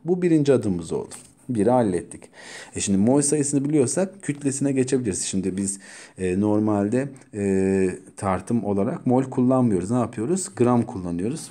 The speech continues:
veya kilogram kullanıyoruz. Bunu hesaplamak için de molden grama geçiş yapabiliriz.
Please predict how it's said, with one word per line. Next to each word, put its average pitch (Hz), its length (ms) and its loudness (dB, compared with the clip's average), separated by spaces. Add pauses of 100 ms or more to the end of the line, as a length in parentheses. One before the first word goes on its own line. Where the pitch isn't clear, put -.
veya 95 220 -2
kilogram 110 520 -2
kullanıyoruz. 107 500 -6
Bunu 131 140 4
hesaplamak 127 520 2
için 120 160 -2
de 156 60 2
molden 110 480 4
grama 113 260 2
geçiş 113 420 -2
yapabiliriz. 117 640 -2